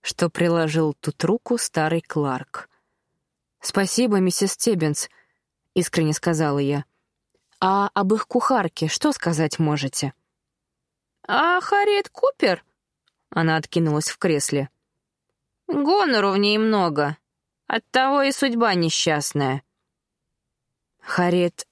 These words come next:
Чемберс?» уточнила я на всякий случай. «Ой, да кто того Чемберса видел? Укатила она куда подальше, всем сказала, что замуж выходит.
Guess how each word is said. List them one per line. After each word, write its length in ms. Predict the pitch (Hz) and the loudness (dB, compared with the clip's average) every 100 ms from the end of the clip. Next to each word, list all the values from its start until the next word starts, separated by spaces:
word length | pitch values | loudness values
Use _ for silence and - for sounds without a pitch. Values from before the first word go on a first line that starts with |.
| - | -6
Чемберс?» 720 | - 233 359 220 139 - - _ _ _ _ _ _ _ _ | 0 0 2 2 0 -4 -8 _ _ _ _ _ _ _ _
уточнила 560 | 180 180 180 - 180 170 | -2 0 -2 0 2 2
я 200 | 156 160 | 2 0
на 140 | 147 | 0
всякий 320 | 147 160 147 156 | 0 -2 -2 -2
случай. 560 | - 180 - 151 139 _ _ _ _ _ _ _ _ _ _ _ _ _ | 0 0 0 -4 -4 _ _ _ _ _ _ _ _ _ _ _ _ _
«Ой, 540 | - 370 330 254 214 - _ _ _ _ _ _ _ - | -2 0 2 2 -2 -8 _ _ _ _ _ _ _ -2
да 260 | 285 - - | 2 2 -2
кто 320 | - 403 415 | -2 0 2
того 380 | 349 330 330 320 | 2 2 2 2
Чемберса 640 | - 311 240 226 - 240 | 0 2 2 0 0 2
видел? 500 | 254 240 175 170 170 _ _ _ _ _ _ _ _ | 2 0 2 0 0 _ _ _ _ _ _ _ _
Укатила 680 | - 262 277 311 - 349 320 | -2 0 2 0 0 2 2
она 180 | 254 233 | 2 0
куда 320 | - 294 226 | 2 2 2
подальше, 640 | 226 233 226 208 185 - 214 | 2 0 2 2 2 0 -2
всем 260 | - 320 | 2 0
сказала, 480 | 311 262 254 269 262 | 2 0 2 2 2
что 240 | 262 277 285 | 0 0 2
замуж 400 | 254 196 180 185 | 2 2 0 0
выходит. 640 | 180 - 180 160 160 | 0 2 0 2 -4